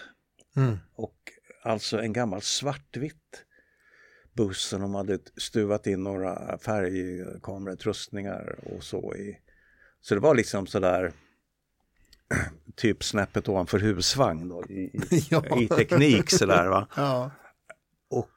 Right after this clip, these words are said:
Speaker 2: vi körde en stor jäk-, jäkla direktsändning.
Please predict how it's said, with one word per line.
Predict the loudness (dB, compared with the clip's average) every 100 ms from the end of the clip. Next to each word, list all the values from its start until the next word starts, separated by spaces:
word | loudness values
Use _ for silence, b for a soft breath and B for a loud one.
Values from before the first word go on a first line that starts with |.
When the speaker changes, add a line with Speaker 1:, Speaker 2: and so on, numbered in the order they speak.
| -2
Speaker 2:
vi | 2
körde | 4 6 6 6
en | 2 0
stor | -4 0 0 2 -2
jäk-, | -2 -6 -10 -20 -20 -16
jäkla | -14 -14 -12 -10 -10 -10
direktsändning. | -8 -8 -8 -8 -8 -6 -8